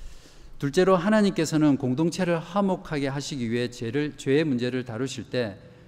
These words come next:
죄를 고백하게 하십니다. 아무리 죄를 깨닫고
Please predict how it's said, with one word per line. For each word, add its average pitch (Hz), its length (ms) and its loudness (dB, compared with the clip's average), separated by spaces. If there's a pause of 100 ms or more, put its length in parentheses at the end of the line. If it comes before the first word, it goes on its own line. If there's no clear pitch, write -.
(120)
죄를 131 320 -2
고백하게 147 580 0
하십니다. 98 460 -8 (1160)
아무리 165 720 0
죄를 143 400 0
깨닫고 170 760 0